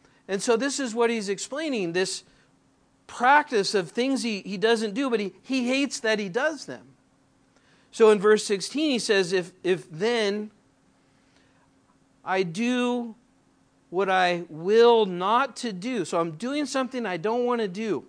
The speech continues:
"that means I agree with the law that it is good." So here's a revelation he's having.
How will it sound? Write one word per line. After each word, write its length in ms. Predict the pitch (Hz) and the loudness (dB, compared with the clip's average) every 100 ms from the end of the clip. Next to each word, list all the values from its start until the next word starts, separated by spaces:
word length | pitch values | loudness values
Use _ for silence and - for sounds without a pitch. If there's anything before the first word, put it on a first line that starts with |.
| _ _ _ _ _ _ _ _ _ _ _ _ _ _ _ _ _ _ | _ _ _ _ _ _ _ _ _ _ _ _ _ _ _ _ _ _
"that 260 | - 220 220 | 0 2 2
means 320 | 240 311 262 | 2 0 0
I 120 | 220 | 2
agree 420 | 214 185 175 220 247 | 2 0 -2 -4 -2
with 180 | 233 | -4
the 140 | 220 180 | -2 -4
law 400 | 180 226 240 233 | 0 2 4 4
that 240 | 196 180 | 2 -2
it 100 | 180 | -2
is 200 | 180 175 | -4 -6
good." 320 | - 330 - - _ _ | -10 -18 -18 -20 _ _
So 120 | - | -8
here's 260 | 185 220 226 | -4 -4 -4
a 80 | 208 | -4
revelation 840 | 180 180 185 190 240 262 190 143 | -2 -2 -4 -4 -6 -8 -12 -10
he's 200 | 151 160 | -10 -12
having. 400 | 202 226 175 120 | -12 -12 -12 -18